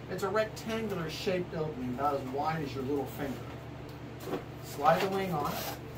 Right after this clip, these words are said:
okay? You're gonna take four of your, uh,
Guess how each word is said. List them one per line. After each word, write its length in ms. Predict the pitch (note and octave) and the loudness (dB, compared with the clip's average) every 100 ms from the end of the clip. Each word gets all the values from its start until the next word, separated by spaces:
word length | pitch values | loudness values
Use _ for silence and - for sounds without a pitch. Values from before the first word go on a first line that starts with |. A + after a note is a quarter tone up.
| - - | -8 -8
okay? 240 | - D#3 G3 - - - - - | -4 -2 -2 -6 -10 -10 -10 -6
You're 80 | C3+ | 2
gonna 160 | E3 E3+ | 4 8
take 220 | F#3+ E3+ - - | 6 6 0 6
four 400 | C4 A#3 E3 A#3 - - - - - - - - - - - - - - - - - - | 8 10 8 4 -4 -10 -10 -10 -10 -10 -10 -10 -10 -10 -10 -10 -10 -10 -10 -10 -10 4
of 220 | D3 C#3+ | 8 8
your, 320 | C#3 C#3+ C3 A#2+ - - - - - - - - - - - - - - - - - - - | 8 6 6 4 -2 -8 -10 -10 -10 -10 -6 -2 -2 -4 -10 -10 -10 -10 -10 -10 -10 -6 2
uh, 280 | A#2+ A2+ | 6 6